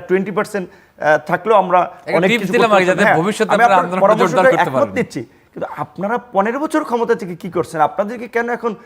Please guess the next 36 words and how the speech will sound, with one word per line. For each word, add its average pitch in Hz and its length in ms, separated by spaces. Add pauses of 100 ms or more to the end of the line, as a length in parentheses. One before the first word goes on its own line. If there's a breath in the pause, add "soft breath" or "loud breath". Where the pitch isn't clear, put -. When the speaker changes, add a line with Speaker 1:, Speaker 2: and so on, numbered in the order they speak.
(140 loud breath)
Speaker 1:
ফাইভ 247 220
পার্সেন্ট 294 300
সরকার 165 320
বলে? 117 220 (240 soft breath)
আমি 208 140
তো 277 80
বলেছি 247 380
যে 160 140
Speaker 2:
এটা 180 140
আপনারা 208 320
বলবেন, 175 260
Speaker 1:
even 277 140
Speaker 2:
জনগণ 302 120
Speaker 1:
আপনাদের 202 260
Speaker 2:
বলবে 277 140
না। 254 60
Speaker 1:
যে 302 160
বন্ধু 214 340
রাষ্ট্র, 190 380 (480)
ভারতের 226 440
ক্ষমতাসীন 226 560
দলের 208 280
যারা 202 160 (100)
think 302 180
tank, 185 160
এই 180 60
যে 180 120
রাধা 170 280
দত্ত 254 280
যে 285 100
বাংলাদেশের 196 520
পত্রপত্রিকায় 202 640 (220 loud breath)
সাক্ষাৎকার 214 640
দিয়ে 214 120
বলল 180 380
যে 233 280